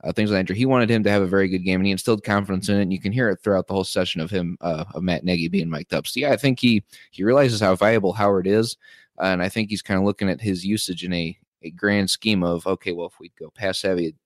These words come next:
this amount of time, then we can really run the ball." Like, I think they did against the Jets,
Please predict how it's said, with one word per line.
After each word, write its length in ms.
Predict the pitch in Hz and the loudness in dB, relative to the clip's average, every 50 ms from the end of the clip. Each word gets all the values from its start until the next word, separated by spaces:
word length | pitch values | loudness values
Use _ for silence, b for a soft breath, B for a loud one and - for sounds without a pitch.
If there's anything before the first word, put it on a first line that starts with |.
| _ | _
this 180 | - 117 107 - | -2 -2 -2 0
amount 220 | 104 101 101 98 | 2 2 2 2
of 60 | 90 - | 0 0
time, 280 | - 92 92 90 90 | -2 0 0 0 0
then 140 | 95 101 98 | 0 0 0
we 80 | 90 - | -2 -4
can 160 | - 85 87 | -6 -6 -2
really 240 | 92 107 104 95 95 | 2 2 4 4 4
run 180 | 98 104 98 | 4 4 2
the 60 | 87 | 2
ball." 240 | 85 87 85 82 80 | 2 2 2 2 2
Like, 140 | 82 85 85 | 2 2 0
I 60 | 90 | 0
think 200 | - 104 98 - | 2 2 0 2
they 100 | - 92 | 4 4
did 160 | 92 92 90 | 4 4 2
against 300 | 92 87 85 87 - - | 0 -2 -2 -4 -4 -6
the 80 | - - | -10 -10
Jets, 360 | 87 98 95 98 92 - - | 0 2 4 4 4 2 -4